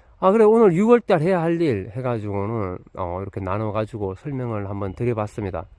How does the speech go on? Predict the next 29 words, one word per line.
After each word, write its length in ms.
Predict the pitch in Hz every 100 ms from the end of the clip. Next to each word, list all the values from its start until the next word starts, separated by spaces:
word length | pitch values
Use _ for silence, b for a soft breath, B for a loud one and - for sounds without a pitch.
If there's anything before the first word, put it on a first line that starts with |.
| - - _ _ _ - _ - -
어, 400 | 107 101 101 101 b b b b
그래서 420 | - 139 113 104
좀 140 | 98 104
바쁜 280 | 110 - 151
와중이더라도 960 | 139 139 190 160 117 101 101 127 127
일 100 | 151
차 140 | 160 170
적가가 480 | 147 120 104 98
마무리가 360 | 92 104 123 117
되면 260 | 117 107 92
조금, 380 | 123 - 104 92 b b b
어, 440 | - 90 90 90 95
제가 240 | - 104 104
한 120 | 113
게 140 | 104
있지만은 480 | 92 - 98 98 107
저도 300 | 143 143 139
일이 240 | 170 160
조금 240 | - 120 104
많이 260 | 104 143
밀려 280 | 117 135 175
있어요. 520 | 147 - 101 90 90 101
그 120 | 98
유목들 480 | 101 120 120 - 95
유인부터 640 | 101 107 123 120 120 - 107
해서 280 | 104 107
계속 400 | 101 113 139 -
해야 80 | 160
됩니다. 420 | 147 95 87 85